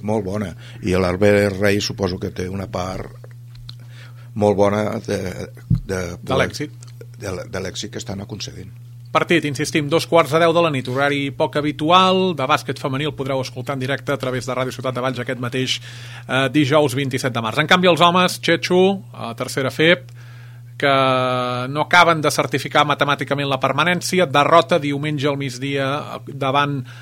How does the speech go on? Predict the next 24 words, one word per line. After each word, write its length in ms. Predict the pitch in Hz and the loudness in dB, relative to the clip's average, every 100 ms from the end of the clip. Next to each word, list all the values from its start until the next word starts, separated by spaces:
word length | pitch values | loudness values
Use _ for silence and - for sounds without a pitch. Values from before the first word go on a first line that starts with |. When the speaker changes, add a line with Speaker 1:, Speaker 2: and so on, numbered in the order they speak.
| - - | -18 -10
Speaker 2:
l'Es 380 | 127 143 139 - | 0 2 0 -2
Castell 680 | - 127 - 180 185 190 196 | -2 -2 4 6 8 6 4
per 220 | 160 135 135 | 2 0 0
setanta-quatre 720 | 127 135 131 123 120 143 139 | -4 -2 -4 -4 0 0 0
a 0 | |
vuitanta-tres, 480 | 131 143 135 143 151 | 0 0 2 2 2
un 120 | 165 | 0
partit 240 | 165 156 127 | -2 -2 0
que 80 | |
va 80 | 143 135 | 2 2
arribar 160 | 131 143 | 2 2
a 80 | 139 | 0
la 80 | 123 | 0
pròrroga, 540 | 160 185 180 190 202 208 226 - - - | 4 6 6 6 8 8 6 -4 -18 -2
ara 220 | 127 131 | 0 2
mateix 480 | 131 156 151 147 - 131 | 2 2 2 2 0 0
vuitens 580 | 143 131 170 175 185 147 | -2 2 2 4 2 2
amb 160 | 143 147 | 0 0
nou 220 | 160 147 | 2 2
victòries, 480 | 143 120 156 156 151 | 0 2 4 4 0
tretze 300 | 165 170 143 | 0 0 2
derrotes, 480 | 143 147 165 175 - | 0 2 2 0 0
proper 320 | 156 139 208 185 | -4 2 2 2
rival, 460 | 147 151 180 208 | 4 6 8 6